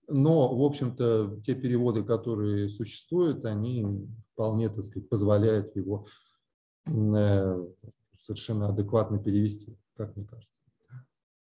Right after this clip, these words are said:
А, ну, и теперь вернёмся к Курганову. Вернёмся к Курганову. Так, у нас тут было. Вот. А, а,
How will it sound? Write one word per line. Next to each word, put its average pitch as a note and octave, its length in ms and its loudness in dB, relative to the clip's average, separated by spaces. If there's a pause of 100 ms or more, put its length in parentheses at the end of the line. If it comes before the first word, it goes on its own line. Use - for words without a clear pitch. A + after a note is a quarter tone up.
(800)
А, B2+ 560 8 (140)
ну, A#3+ 440 4 (120)
и E3 100 -2
теперь F3 280 4
вернёмся D#3+ 460 0
к - 60 -10
Курганову. B2+ 680 0 (1300)
Вернёмся C3+ 460 -2
к - 80 -10
Курганову. G3 840 0 (360)
Так, C3 180 -12 (800)
у - 20 -8
нас A#2 220 -8
тут G#2 120 -8
было. G#3+ 460 -6 (800)
Вот. D#3 360 -6 (1300)
А, C3+ 500 0 (3250)
а, C3+ 420 4